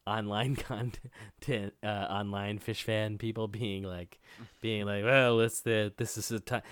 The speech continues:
And you were saying you feel like it doesn't e-, extend well when listening back to it. I mean, I guess I don't feel that way specifically. Like, I guess I, my thing with it is,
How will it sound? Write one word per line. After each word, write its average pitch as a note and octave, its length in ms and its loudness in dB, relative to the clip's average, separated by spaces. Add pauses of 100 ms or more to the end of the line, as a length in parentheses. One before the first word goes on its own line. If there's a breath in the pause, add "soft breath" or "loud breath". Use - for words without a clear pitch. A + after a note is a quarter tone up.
(140)
And D#3 180 4
you F3+ 100 8
were G#3+ 100 8
saying D3 520 6
you C3+ 180 0
feel D#3 160 2
like D3 140 2
it C3+ 60 4
doesn't B2+ 360 0
e-, A2+ 100 -8 (120)
extend A2+ 540 -2
well G#2 500 2 (400 soft breath)
when C3 140 -2
listening B2+ 340 0
back B2 280 2
to C3+ 180 2
it. B2 120 0
I C#3 120 4
mean, E3+ 280 4 (360 loud breath)
I G3 80 8
guess A#3+ 120 2
I B3+ 80 4
don't B3+ 220 2
feel D3 220 6
that G#3 180 4
way G3 140 2
specifically. B3 720 -4
Like, B2+ 240 2
I C3+ 140 4
guess F#3 220 -2
I, D#3 280 0 (680 loud breath)
my E3 300 8
thing F3+ 240 6
with C#3+ 140 8
it C3 220 2
is, A#2+ 380 2